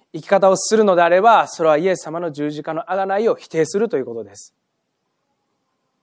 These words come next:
じゃあ、救われているものの生き方とは何でしょうか？伝道する？誰よりも礼儀正しくとか。救われているものの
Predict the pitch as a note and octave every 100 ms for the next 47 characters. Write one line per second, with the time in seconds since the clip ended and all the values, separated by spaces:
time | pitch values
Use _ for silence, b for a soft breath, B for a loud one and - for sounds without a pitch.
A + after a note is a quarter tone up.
0 | _ _ _ _ _ - A#2 - - G#3
1 | A3+ A3 A3+ G#3+ B3 G#3 D3 G#2 _ _
2 | - - D#3 F3+ F#3 D#3+ B2 A2 - _
3 | A#2+ D3 D3+ - A2 - F2+ _ _ _
4 | _ _ _ _ _ _ _ _ _ _
5 | _ _ _ _ C3 C#3 C3 B2+ C3+ C3+
6 | E3+ _ _ _ _ _ _ _ _ _
7 | _ _ _ _ A2+ B2+ B2 B2+ G2 G2
8 | G#2+ G#2+ A2+ B2+ A#2 - - G2 - G#2
9 | G2 _ _ _ _ _ _ _ _ _
10 | _ _ _ _ _ _ _ _ _ _
11 | _ _ _ _ _ _ - - C3+ C3
12 | C3 C#3+ C#3 E3+ D3 D#3+ A2